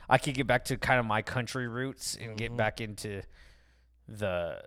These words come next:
Speaker 1: the country game,
Speaker 2: That's gonna
Speaker 1: so
Speaker 2: be
Speaker 1: to
Speaker 2: a f-,
Speaker 1: speak.
Speaker 2: that's gonna be a super sick episode. Like,
Speaker 1: Yeah.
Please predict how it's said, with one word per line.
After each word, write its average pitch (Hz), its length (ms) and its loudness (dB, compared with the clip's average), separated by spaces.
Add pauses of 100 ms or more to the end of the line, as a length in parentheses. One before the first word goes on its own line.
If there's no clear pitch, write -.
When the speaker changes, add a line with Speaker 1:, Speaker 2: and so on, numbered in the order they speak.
Speaker 1:
the 101 80 -6
country 107 360 -6
game, 95 420 -6
Speaker 2:
That's - 140 -8
gonna 127 120 -2
Speaker 1:
so 117 60 -2
Speaker 2:
be 117 60 -2
Speaker 1:
to 107 40 -2
Speaker 2:
a - 20 -2
f-, 104 60 -2
Speaker 1:
speak. 87 340 -10
Speaker 2:
that's 151 200 0
gonna 135 180 0
be 120 120 -4
a 110 60 -6
super - 440 -8
sick - 240 -12
episode. 90 500 -10
Like, 123 100 -4
Speaker 1:
Yeah. 98 280 -2